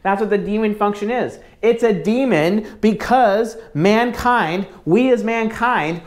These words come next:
are focused on doing what is expedient, right? What if when you're an ego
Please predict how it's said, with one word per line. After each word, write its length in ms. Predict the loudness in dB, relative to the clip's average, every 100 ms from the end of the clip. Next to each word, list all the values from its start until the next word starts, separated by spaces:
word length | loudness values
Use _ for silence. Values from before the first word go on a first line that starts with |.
| -2
are 120 | 0
focused 680 | 0 0 0 0 0 -2 -6 -16 -4
on 280 | 0 0 2
doing 300 | 2 4 4
what 140 | 2
is 220 | 2 0 -2
expedient, 960 | -6 -6 -6 0 2 2 -2 -4 -14 -20 _ -8
right? 360 | -2 -2 -4 -10 -20 _ _ _ _ _ _ _ _ _ -20 -6
What 240 | 0 2
if 240 | 2 0 -2
when 140 | -4
you're 160 | 0 0
an 180 | 0 -2
ego 520 | -2 0 0 -2